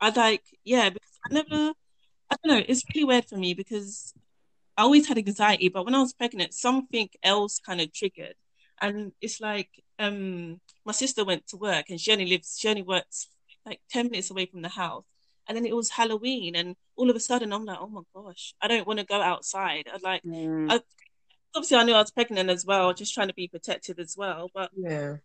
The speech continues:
Speaker 1: I was like, "I don't wanna go outside," but at the same time, it's like, I'm not letting her walk the street by herself as well, even though it's, like,
Speaker 3: Mm-hmm.
Speaker 1: ten minutes away.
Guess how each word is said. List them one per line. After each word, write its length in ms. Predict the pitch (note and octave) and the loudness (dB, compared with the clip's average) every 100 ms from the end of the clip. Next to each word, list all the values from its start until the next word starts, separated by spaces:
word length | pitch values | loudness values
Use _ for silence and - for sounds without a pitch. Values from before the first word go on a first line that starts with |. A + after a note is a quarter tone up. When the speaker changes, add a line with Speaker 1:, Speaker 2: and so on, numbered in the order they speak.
| - | -12
Speaker 1:
I 40 | G#3 | -10
was 80 | G3 | -10
like, 40 | - - | -12 -14
"I 40 | A3 | -18
don't 60 | - | -14
wanna 80 | G3+ | -8
go 120 | F#3 F#3+ | -2 -2
outside," 440 | - - G#3 G3+ G3+ | -2 -4 -2 -2 -4
but 120 | D#3+ | -6
at 60 | F3 | -6
the 60 | |
same 180 | F#3 G#3+ | -6 -10
time, 440 | G#3 - A3 F3 E3+ | -10 -8 -6 -4 -6
it's 100 | G#3 | -8
like, 140 | E3 - _ _ | -10 -10 _ _
I'm 120 | G#3 A3+ | -6 -4
not 120 | F#3+ | 0
letting 220 | G3 F3+ A3 | 2 2 2
her 160 | F#3 | 0
walk 260 | F#3 G3 F#3+ _ _ _ - | 2 0 -2 _ _ _ -8
the 60 | G3 | -6
street 300 | - G3+ - | -4 -2 -2
by 120 | F3+ | -2
herself 500 | F#3+ F3+ G3 F3+ F3 | -2 -2 0 0 -2
as 180 | E3+ E3+ | -12 -8
well, 240 | G#3+ F3 F3+ | -4 0 0
even 160 | F3+ | 0
though 100 | F3+ F#3 | 0 2
it's, 100 | E3 | 2
like, 120 | F3 | 2
Speaker 3:
Mm-hmm. 40 | D3+ | 0
Speaker 1:
ten 220 | G3+ F#3 | -2 -6
minutes 220 | E3 - _ | -8 -12 _
away. 280 | E3+ F#3+ | _ -14